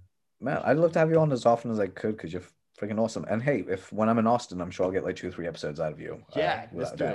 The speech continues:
Speaker 2: it. Come, you can come and hang out in the office. We'll do some here.
Speaker 1: That would be pretty awesome. Guys, please go check out the smart blueprint dot com. Go follow Adam Lyons everywhere you can on Facebook, every social media platform, uh, whether that's for data, dating, business,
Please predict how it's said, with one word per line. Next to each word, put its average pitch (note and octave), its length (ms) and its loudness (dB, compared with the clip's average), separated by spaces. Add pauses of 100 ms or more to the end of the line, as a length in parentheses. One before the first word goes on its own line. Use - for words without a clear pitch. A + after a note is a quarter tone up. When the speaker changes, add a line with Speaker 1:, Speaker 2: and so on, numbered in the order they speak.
Speaker 2:
it. C3+ 40 -20
Come, D#3+ 160 -6
you D#3+ 80 -6
can D#3 100 -8
come D#3 120 -12
and D3 100 -10
hang C#3+ 100 -4
out C3+ 60 -4
in A#2+ 60 -12
the B2 80 -6
office. A2+ 260 -12
We'll A2 80 -12
do G#2+ 80 -10
some G#2 160 -14
here. F#2 160 -16 (1080)
Speaker 1:
That A2 60 4
would G#2+ 80 0
be - 40 -8
pretty A#2+ 140 0
awesome. G#2+ 340 4
Guys, B2 300 8
please C3+ 320 2
go B2 140 8
check A#2+ 260 2
out A#2 240 6
the A2 140 2
smart G#2 320 0
blueprint F#2+ 320 -2
dot F2 200 2
com. A#2+ 320 2
Go A2+ 200 4
follow G#2+ 400 4
Adam G2+ 320 0
Lyons G#2+ 380 0
everywhere F#2 320 -2
you F2+ 100 -4
can F2 280 -6
on E2+ 280 -8
Facebook, G#2 640 -2 (240)
every G#2+ 200 0
social F#2 300 -4
media E2+ 160 -6
platform, E2+ 560 -6 (560)
uh, F#2 280 6
whether G2+ 220 4
that's F#2+ 200 2
for F#2 80 -8
data, G2+ 340 2 (140)
dating, F#2+ 400 0
business, F#2 460 -2